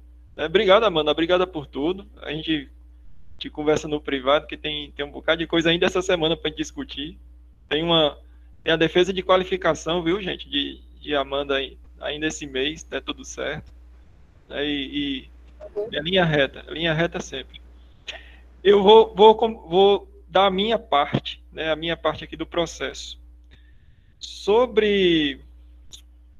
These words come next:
Speaker 1: sobre, pegando assim um pouco sobre a aula, né, eu separei algumas coisas aqui bem interessantes, inclusive já publiquei lá no blog algumas, algumas novidades, tá? Mas aí eu vou complementar aqui com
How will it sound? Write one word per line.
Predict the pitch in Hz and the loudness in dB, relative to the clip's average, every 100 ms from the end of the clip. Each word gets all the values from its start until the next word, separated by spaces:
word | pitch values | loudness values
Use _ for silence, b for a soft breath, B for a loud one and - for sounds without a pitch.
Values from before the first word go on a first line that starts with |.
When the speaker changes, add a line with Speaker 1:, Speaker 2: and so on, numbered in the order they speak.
| - - - - - | -20 -20 -20 -20 -18
Speaker 1:
sobre, | - - 180 190 190 - - - - | -6 0 2 4 2 0 -14 -20 -6
pegando | - 190 202 | 2 4 4
assim | 202 - 175 | 2 0 -6
um | 175 | -6
pouco | 165 165 - | -2 -4 -2
sobre | 165 156 139 | -4 2 2
a | |
aula, | 143 185 165 - - - - - - - - - - - | 4 4 2 -2 -6 -20 -20 -20 -20 -20 -20 -20 -20 -8
né, | 160 | -4
eu | 170 | -2
separei | 175 170 175 170 | -2 0 4 4
algumas | 170 160 170 160 - | 4 2 -2 -4 -4
coisas | 160 147 | -6 -4
aqui | 151 - 147 | -8 -8 -6
bem | 151 202 | -4 -4
interessantes, | 226 180 147 - 180 185 185 | -2 0 0 0 -4 -4 -6
inclusive | 175 175 165 175 | -2 -2 0 0
já | 165 180 | 2 2
publiquei | 180 156 156 165 | 0 -2 -2 -2
lá | 175 | -2
no | 160 | -4
blog | 131 131 170 180 | -2 0 2 0
algumas, | 147 147 139 - - - - - - - - - - | -4 -6 -12 -12 -20 -20 -20 -20 -20 -20 -20 -20 -10
algumas | 131 139 147 147 139 | -6 -6 -6 -4 -4
novidades, | 147 165 156 147 135 165 202 156 | 0 0 0 0 2 4 2 -4
tá? | - 160 - - - - - - - - - - - - - - - | -2 -2 -2 -12 -20 -20 -20 -20 -20 -20 -20 -20 -20 -20 -20 -16 2
Mas | 170 175 | 4 6
aí | 185 190 | 6 6
eu | 190 | 4
vou | 185 185 | 0 -2
complementar | 196 190 190 185 180 | 0 0 0 0 -2
aqui | 175 180 | -2 -6
com | - 185 180 | -8 -6 -6